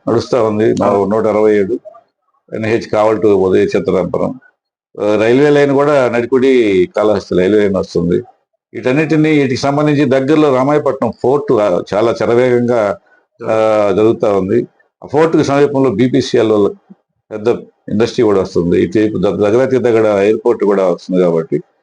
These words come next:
Speaker 1: ఇండస్ట్రియల్ డెవలప్‌మెంట్ కి మటుకు ఇది మంచి ఏరియా. మన ఉదయగిరి ప్రాంతం ప్రభుత్వ ల్యాండ్ బ్యాంక్ ఎక్కువ ఉంది, దాన్ని ఉపయోగించుకొని ఆయన మంచి ఆలోచనతో మంచి దృక్ప-, దృక్కోణం, దృక్పథంతో ముందుకెళ్తే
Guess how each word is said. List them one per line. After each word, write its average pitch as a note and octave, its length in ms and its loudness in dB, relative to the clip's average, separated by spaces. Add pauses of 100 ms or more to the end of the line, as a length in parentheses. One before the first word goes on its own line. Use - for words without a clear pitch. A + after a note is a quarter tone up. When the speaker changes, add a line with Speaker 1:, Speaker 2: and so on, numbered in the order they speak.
(200)
Speaker 1:
ఇండస్ట్రియల్ F3+ 500 0
డెవలప్‌మెంట్ C#3+ 460 0
కి A#2+ 80 0
మటుకు B2+ 280 0
ఇది C3+ 120 2
మంచి A#2 340 0
ఏరియా. F#2+ 500 0 (920)
మన F#2+ 80 -12
ఉదయగిరి G#2+ 340 0
ప్రాంతం E2 500 -4 (1120)
ప్రభుత్వ E3+ 320 0
ల్యాండ్ D#3 260 2
బ్యాంక్ C#3+ 260 0
ఎక్కువ D3 260 0
ఉంది, F2+ 200 -4 (680)
దాన్ని A2+ 300 -2
ఉపయోగించుకొని E3 640 0
ఆయన C#3+ 240 0
మంచి A#2+ 260 0
ఆలోచనతో C#3 640 0 (520)
మంచి A#2+ 300 -2
దృక్ప-, A#2+ 640 2
దృక్కోణం, G#2+ 640 0 (400)
దృక్పథంతో G#2+ 520 -2
ముందుకెళ్తే G#2 840 -2